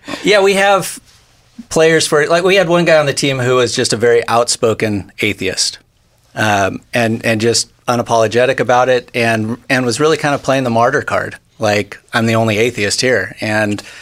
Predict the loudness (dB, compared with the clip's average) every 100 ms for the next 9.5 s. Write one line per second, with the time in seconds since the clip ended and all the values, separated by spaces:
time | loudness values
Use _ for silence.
0 | -20 -6 -2 0 0 0 0 0 2 2
1 | 2 0 0 -2 -4 -2 2 0 0 0
2 | 0 -2 -8 -20 -20 _ _ -4 -2 0
3 | 0 0 0 2 2 2 0 _ _ _
4 | _ _ _ _ _ -2 0 2 2 0
5 | 0 0 -2 0 0 0 0 0 0 -2
6 | 0 0 0 -2 -2 -2 0 0 0 0
7 | -2 -2 0 2 2 0 0 2 0 0
8 | -2 -2 -2 -2 -4 -4 -2 -2 -2 -2
9 | 0 0 2 0 -2